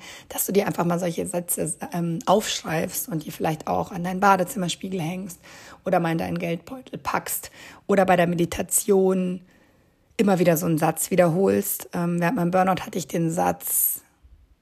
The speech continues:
„Alles in meinem Leben passiert genau zur richtigen Zeit.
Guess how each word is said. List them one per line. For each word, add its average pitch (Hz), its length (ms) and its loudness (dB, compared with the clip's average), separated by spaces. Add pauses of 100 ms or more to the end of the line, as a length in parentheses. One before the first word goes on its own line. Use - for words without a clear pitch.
(2250)
„Alles 185 280 2
in 185 100 0
meinem 175 220 0
Leben 185 400 2
passiert - 480 -2
genau 170 420 0
zur 190 220 -4
richtigen 170 340 -4
Zeit. 196 640 -2